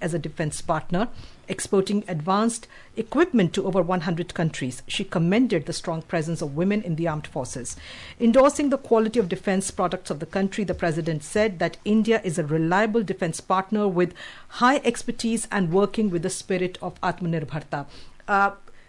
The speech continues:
Mister Singh, uh, defense, uh, products, we, uh, India is for the last few years, you know, Make in India initiative, under this initiative,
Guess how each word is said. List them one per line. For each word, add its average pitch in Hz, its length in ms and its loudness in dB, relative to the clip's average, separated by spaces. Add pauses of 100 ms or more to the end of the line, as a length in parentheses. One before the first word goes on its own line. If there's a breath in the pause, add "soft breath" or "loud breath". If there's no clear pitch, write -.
(140 soft breath)
Mister 247 220 -2
Singh, 311 320 -2 (100)
uh, 202 200 -2
defense, 269 840 0
uh, 175 240 0
products, 190 560 0
we, 190 140 0
uh, 190 260 -4
India 226 380 4
is 247 280 2
for 220 140 -2
the 196 80 0
last 190 320 2
few 214 160 0
years, 196 160 2
you 214 60 2
know, 220 60 2
Make 196 260 2
in 214 40 0
India 208 280 0
initiative, 202 420 -2
under 175 180 -2
this 180 300 -8
initiative, 208 480 -2